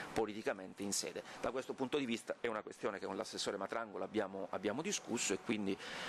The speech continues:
eh, certamente in uno degli incontri, i diversi incontri previsti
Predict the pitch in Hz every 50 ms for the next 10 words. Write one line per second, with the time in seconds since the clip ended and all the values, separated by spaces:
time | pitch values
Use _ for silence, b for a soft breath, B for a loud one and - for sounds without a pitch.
0 | B B B - - - - 143 120 - - 135 127 113 104 104 101 98 - -
1 | 107 104 - 107 110 117 107 107 101 104 107 98 - - 123 123 123 107 - -
2 | - - - - - - 117 107 104 - 123 120 - - 113 107 - - 120 117
3 | 107 - - - 104 104 104 120 117 - - - - 107